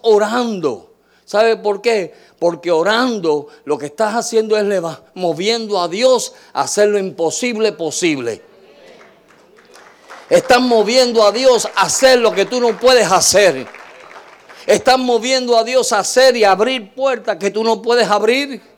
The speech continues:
Amén. Cuando nosotros hacemos eso, cuando tú tomas tu lugar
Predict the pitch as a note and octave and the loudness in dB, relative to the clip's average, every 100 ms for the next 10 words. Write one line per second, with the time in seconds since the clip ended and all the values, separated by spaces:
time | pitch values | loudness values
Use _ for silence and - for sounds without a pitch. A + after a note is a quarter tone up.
0 | _ _ _ _ _ _ _ _ _ D3 | _ _ _ _ _ _ _ _ _ -2
1 | G#3 C#4+ C4 E3+ A#2 _ _ _ _ _ | 2 2 0 -4 -12 _ _ _ _ _
2 | F#3+ G3 F#3+ F#3 - C4+ C#4+ C#4 A3 G#3+ | 2 2 2 0 0 2 2 -2 0 0
3 | - C4 C4 B3 - A#3+ B3 G3 - C3 | 4 4 4 2 0 2 2 2 -2 -4
4 | G#2 - _ _ _ _ _ - F3 F3+ | -8 -12 _ _ _ _ _ 0 2 2
5 | F3+ - C4+ - - C4 C4 B3+ _ _ | 0 0 -4 -2 -2 -2 -2 -6 _ _
6 | C4+ C4+ A3+ F#3+ F#3+ C3 A#2 | -2 0 2 4 4 2 -6